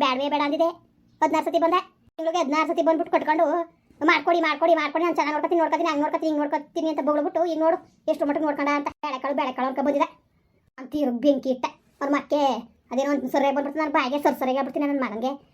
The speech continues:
ಇದ್ದಿದ್ರೆ ಮಗ ಚಂದ ಜಾಡ್ಬಿಟ್ಟು ಹೊಂಟೋಗೋನು. ಇನ್ನು ಅವ್ನು ತಿರುಗಿ ನೋಡ್ಬೇಡ್ದಾಗಿತ್ತು ಹಂಗೆ.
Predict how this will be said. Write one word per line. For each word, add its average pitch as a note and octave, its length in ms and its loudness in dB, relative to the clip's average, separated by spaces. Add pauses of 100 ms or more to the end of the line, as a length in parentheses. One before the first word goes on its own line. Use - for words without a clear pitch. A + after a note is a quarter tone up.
(180)
ಇದ್ದಿದ್ರೆ D#4 300 2
ಮಗ E4+ 80 -2 (100)
ಚಂದ C#4+ 260 2 (120)
ಜಾಡ್ಬಿಟ್ಟು D#4 260 0
ಹೊಂಟೋಗೋನು. E4 340 0 (560)
ಇನ್ನು D4+ 180 2
ಅವ್ನು D4 200 -2
ತಿರುಗಿ D#4+ 280 6
ನೋಡ್ಬೇಡ್ದಾಗಿತ್ತು D4+ 480 -2
ಹಂಗೆ. D#4+ 180 0